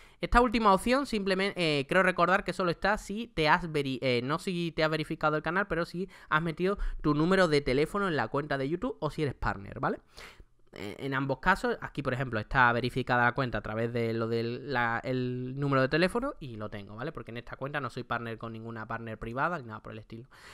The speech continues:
En nuestro caso vamos a ponerlo en privado porque queremos hacer una, una prueba y porque voy a subir un vídeo de, bueno, que yo ya tengo, ¿no? Subido en mi otro canal de Mundo Drone.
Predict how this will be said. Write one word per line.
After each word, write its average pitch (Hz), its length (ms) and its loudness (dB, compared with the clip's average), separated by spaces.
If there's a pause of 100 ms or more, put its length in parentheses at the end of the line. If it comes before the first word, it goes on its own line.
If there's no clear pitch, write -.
(220)
En 208 100 2
nuestro 247 220 6
caso 311 240 6
vamos 240 160 6
a - 20 0
ponerlo 196 240 4
en 190 80 0
privado 254 320 8
porque 196 220 0
queremos 165 240 2
hacer 156 140 -2
una, 160 340 8
una 190 180 4
prueba 190 220 6
y - 20 4
porque 160 200 2
voy 139 80 2
a 147 60 0
subir 151 220 0
un 143 120 -2
vídeo 160 360 0
de, 123 300 -4
bueno, 110 320 -12
que 117 160 -6
yo 123 80 -6
ya 120 180 -4
tengo, 107 320 -12
¿no? 151 200 -10
Subido 143 400 -2
en 127 160 -4
mi 110 220 -6
otro 117 220 -4
canal 123 260 -2
de 139 80 0
Mundo 113 260 -4
Drone. 110 180 -6